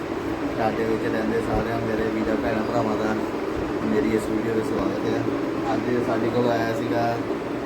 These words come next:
ਅਹ, ਸਾਡੀ ਜਿੱਥੇ ਪਹਿਲਾਂ ਦੁਕਾਨ ਸੀਗੀ ਨਾ, ਤਾਇਆ ਜੀ ਹੋਰੇ ਪਿੰਡ, ਉੱਥੋਂ ਸਾਡੇ ਕੋਲ ਕਸਟਮਰ ਆਏ, ਮਤਲਬ ਕਿ, ਅਹ, ਬੜਾ ਪ੍ਰੇਮ ਪਿਆ ਸੀਗਾ ਉਹਨਾਂ ਨਾਲ ਵੀ।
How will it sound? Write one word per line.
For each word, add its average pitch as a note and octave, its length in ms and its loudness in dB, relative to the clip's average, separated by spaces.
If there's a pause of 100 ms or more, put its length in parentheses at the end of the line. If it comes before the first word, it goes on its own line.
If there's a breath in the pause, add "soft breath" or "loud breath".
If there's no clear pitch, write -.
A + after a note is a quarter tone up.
(500)
ਅਹ, G2+ 760 0 (840)
ਸਾਡੀ A2+ 220 -2
ਜਿੱਥੇ A#2+ 320 0
ਪਹਿਲਾਂ B2 200 2
ਦੁਕਾਨ A#2 320 0
ਸੀਗੀ A2+ 280 -2
ਨਾ, B2+ 180 0 (400)
ਤਾਇਆ A2 200 2
ਜੀ A2+ 160 0
ਹੋਰੇ A2 140 2
ਪਿੰਡ, G#2+ 280 0 (880)
ਉੱਥੋਂ C3+ 260 0
ਸਾਡੇ A2 400 2
ਕੋਲ - 340 -2 (100)
ਕਸਟਮਰ G#2+ 400 -2
ਆਏ, G2+ 220 0
ਮਤਲਬ G#2 240 0
ਕਿ, G#2 180 -2 (1080)
ਅਹ, - 540 -2
ਬੜਾ A#2 140 4
ਪ੍ਰੇਮ A2+ 340 0
ਪਿਆ A2 160 2
ਸੀਗਾ G#2+ 220 0
ਉਹਨਾਂ A2 180 -2
ਨਾਲ - 120 -2
ਵੀ। - 140 -2